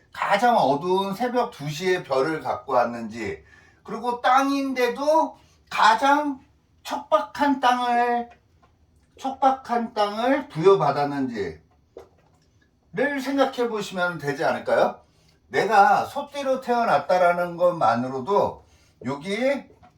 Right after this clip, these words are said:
근본 자체가, 근본 자체가 소라는 거예요. 우리 주역에서 이 축이라는 거를 땅으로 보면은 요런 땅이라고 보시면 돼요. 이게 곤캐라 그래서 땅을 가리키는데,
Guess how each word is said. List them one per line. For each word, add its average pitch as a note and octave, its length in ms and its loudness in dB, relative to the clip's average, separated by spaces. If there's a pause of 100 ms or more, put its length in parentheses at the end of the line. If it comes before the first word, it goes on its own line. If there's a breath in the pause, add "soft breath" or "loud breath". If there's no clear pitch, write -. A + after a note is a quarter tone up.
(1080 soft breath)
근본 G3+ 480 -2
자체가, - 840 0
근본 F#3+ 420 -4
자체가 D#3 580 4
소라는 C#4 560 2
거예요. C3+ 640 0 (440 soft breath)
우리 B3 500 -2
주역에서 G#3 960 0
이 E3+ 300 -12
축이라는 A#3 600 -2
거를 F3+ 360 -2
땅으로 G#3+ 520 0
보면은 E3 640 0 (400 soft breath)
요런 G#3+ 380 0
땅이라고 A#3 680 0
보시면 C#3 380 -6
돼요. G#2+ 240 -2
이게 D#3 400 -8
곤캐라 D#3+ 720 -2
그래서 C3+ 580 0 (280 loud breath)
땅을 A#3+ 400 0
가리키는데, C#3 880 -2